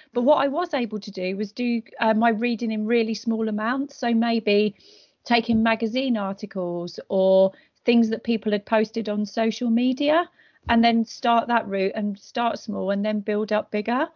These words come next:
Speaker 1: Um, more recently, I've actually joined a book club. It's
Speaker 2: Ooh.
Speaker 1: something that I'm doing with some of my colleagues at work.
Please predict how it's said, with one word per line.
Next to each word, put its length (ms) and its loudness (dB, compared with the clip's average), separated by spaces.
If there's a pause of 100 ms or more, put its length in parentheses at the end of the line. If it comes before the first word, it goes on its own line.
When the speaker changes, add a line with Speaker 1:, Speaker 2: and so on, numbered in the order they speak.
(380)
Speaker 1:
Um, 360 4 (840)
more 220 6
recently, 560 0
I've 160 0
actually 380 -2
joined 400 2
a 20 -4
book 260 -4
club. 340 -6
It's 300 -6
Speaker 2:
Ooh. 60 -6
Speaker 1:
something 320 -2
that 120 0
I'm 100 4
doing 320 2
with 100 -2
some 240 0
of 60 -2
my 140 0
colleagues 480 -2
at 100 -4
work. 420 0